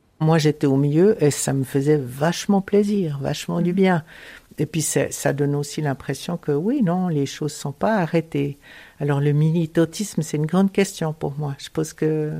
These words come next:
Speaker 1: c'est vraiment, je sais pas comment il se manifeste maintenant, comment on peut le manifester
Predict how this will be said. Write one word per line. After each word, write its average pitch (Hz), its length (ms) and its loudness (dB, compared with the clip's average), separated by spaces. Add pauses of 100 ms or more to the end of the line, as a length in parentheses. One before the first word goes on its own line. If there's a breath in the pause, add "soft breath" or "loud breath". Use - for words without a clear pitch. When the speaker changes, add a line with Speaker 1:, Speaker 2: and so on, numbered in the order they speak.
(640 soft breath)
Speaker 1:
c'est - 180 -4
vraiment, 175 560 4
je 160 140 2
sais 160 180 0
pas 165 140 0
comment 165 400 0
il 156 160 0
se - 180 -2
manifeste 156 560 2
maintenant, 160 500 2 (540 loud breath)
comment 170 300 6
on 165 40 4
peut 170 140 4
le 160 80 4
manifester 160 1000 2